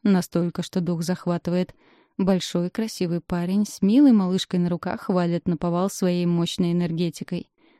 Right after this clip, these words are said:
Когда-нибудь, как предсказывает Курочкин, он станет легендой. Я в это тоже верю, хотя для меня лично он уже легенда.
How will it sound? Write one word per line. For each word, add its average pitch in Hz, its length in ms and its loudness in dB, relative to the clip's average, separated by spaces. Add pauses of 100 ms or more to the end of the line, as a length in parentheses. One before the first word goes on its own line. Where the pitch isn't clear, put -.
Когда-нибудь, 180 800 -2 (100)
как - 220 -8
предсказывает 175 640 -4
Курочкин, 196 500 -2
он 196 160 2
станет 247 480 2
легендой. 196 600 2 (340)
Я 294 180 4
в 190 40 -2
это 185 180 -2
тоже 175 280 -2
верю, 180 320 -4 (220)
хотя - 320 -4
для 175 180 0
меня 180 300 2
лично 185 460 0 (260)
он 277 220 8
уже 175 300 4
легенда. 175 600 -2